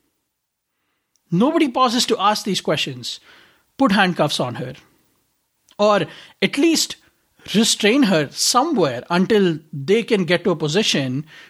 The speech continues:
where they can think more carefully, because they now have to do a really important thing and resolve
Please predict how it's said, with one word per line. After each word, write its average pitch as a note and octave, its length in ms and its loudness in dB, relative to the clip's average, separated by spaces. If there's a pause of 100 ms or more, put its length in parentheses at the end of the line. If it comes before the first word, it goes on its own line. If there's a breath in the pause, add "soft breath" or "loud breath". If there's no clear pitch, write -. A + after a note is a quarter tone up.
where E3 220 2
they D#3+ 160 4
can D3 540 0 (200)
think C#4+ 380 2
more D3 220 0
carefully, C#3 420 -4
because C3+ 480 -2 (1160 soft breath)
they C4+ 120 2
now A#3+ 240 2
have A#3+ 300 0
to E3+ 280 0 (140)
do F#3+ 560 0 (240)
a E3+ 140 0
really B3 520 2
important F#3+ 600 0
thing E3+ 460 -4 (460 soft breath)
and D3 360 -2
resolve F#3 560 2